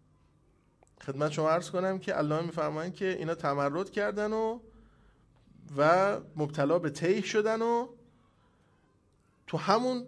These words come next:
بستر ارض مقدسه یه روستایی رو ساکن شدن، یه قریه ای رو. و قولوا حطة، بهشون گفتیم ساکن قریه بشید، بگید حطة. حطة یعنی چی؟ ها؟ بریز.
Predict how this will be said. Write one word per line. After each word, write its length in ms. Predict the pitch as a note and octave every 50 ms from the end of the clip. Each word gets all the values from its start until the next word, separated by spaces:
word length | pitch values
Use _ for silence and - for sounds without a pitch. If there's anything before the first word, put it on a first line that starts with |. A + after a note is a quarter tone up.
| - -
بستر 460 | E3 E3+ E3 - - - - G3 G#3 A3+
ارض 360 | A3 - E3+ E3+ E3 D#3 D3+
مقدسه 720 | D#3+ D#3+ D#3 D#3 C#3+ D#3 D#3 D#3 D#3 E3+ E3 D#3+ - C4+
یه 120 | B3 A3+ A3
روستایی 500 | G3 F#3 F3+ - - - F#3+ G3 G3 G3
رو 300 | G3+ G3 F#3+ F#3 G#3 F3+ - -
ساکن 420 | - - C3+ B2 B2+ - A#2 G#2+
شدن، 240 | G2+ - A2 G#2+ A#2
یه 100 | B2 B2
قریه 360 | B2 B2 A2+ A2+ G#2+ A2 G#2+
ای 100 | G#2 -
رو. 120 | - - - - _ _ _ _ _ _ _ _ _ _ - - - _ _ - - _ -
و 60 | D3
قولوا 680 | D#3+ D#3 D#3 G3 A#3 B3+ C4 C4 B3 A#3+ B3+ B3+ B3
حطة، 560 | G#3+ - - E3 D3+ - - - - C#3 A#2+ - - - - - _ - - _ _ _ _ _ -
بهشون 280 | C#3+ D3+ D#3 D#3 G3+
گفتیم 260 | G3+ G#3 G#3 G#3 A3+ A3
ساکن 440 | - - E3+ E3 D#3 G3 G3 G#3+
قریه 380 | G#3 G3 E3+ D#3+ D#3 D#3+ F#3 G3
بشید، 360 | A3+ B3 A3+ - B3+ B3 B3 - - - - - - -
بگید 340 | F#3 G3+ G3 A#3+ B3 A#3+
حطة. 520 | - - - D#3+ D3 - - - C#3 B2 A#2 - -
حطة 320 | - C#3+ C#3 C#3 - F3
یعنی 200 | F#3 F#3+ F#3 F#3+
چی؟ 260 | F3+ F#3 G3 G3 G3+ G3+ - - _ _ _ _ - - - - - _ - _ _ _ _ _ _ _ _ _ - - - - - _ _ - _ - - - - -
ها؟ 280 | C#3+ C#3 D#3+ F3+ - - - - - - - - - - _ _ - - _ _ - - - _ _ - D3
بریز. 520 | D3+ D#3+ D3+ C#3 B2 A2+ - - - -